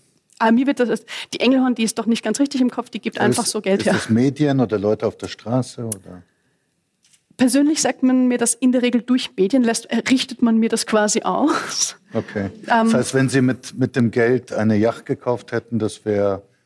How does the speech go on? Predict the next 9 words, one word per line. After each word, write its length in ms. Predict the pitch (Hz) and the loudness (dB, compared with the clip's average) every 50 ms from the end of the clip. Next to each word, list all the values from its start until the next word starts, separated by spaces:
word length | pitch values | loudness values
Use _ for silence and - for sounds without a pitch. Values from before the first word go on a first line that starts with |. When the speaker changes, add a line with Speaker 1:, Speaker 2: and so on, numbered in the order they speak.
| _ _ | _ _
Speaker 2:
Ausdruck 500 | - 104 117 110 - - - 113 - - | 0 0 0 0 -2 -4 -4 -4 -4 -4
von 440 | - 113 104 98 98 98 98 - - _ _ _ _ _ _ _ _ _ _ _ _ - - _ _ | -6 -6 -4 -2 -2 -2 -4 -6 -8 _ _ _ _ _ _ _ _ _ _ _ _ -20 -20 _ _
Ultima 380 | 123 117 107 - 117 110 104 | -2 -2 0 0 0 0 0
Ratio 480 | 98 80 85 92 90 - - - 92 87 | 0 -2 -4 -6 -6 -6 -10 -12 -12 -12
gewesen? 480 | 85 87 82 82 90 85 82 85 92 - - - | -12 -14 -14 -14 -14 -16 -16 -18 -20 -20 -10 -2
Speaker 1:
Wahrscheinlich, 600 | 220 220 254 - 302 339 302 220 - - - - _ _ _ _ _ - | 0 0 2 2 2 0 0 0 -4 -8 -12 -16 _ _ _ _ _ -2
ja. 140 | 240 254 277 | 0 0 0
Speaker 2:
Okay. 180 | 269 262 185 190 | -2 -6 -6 -4
Speaker 1:
Ähm, 320 | 233 220 214 214 220 220 | -2 0 0 0 0 -2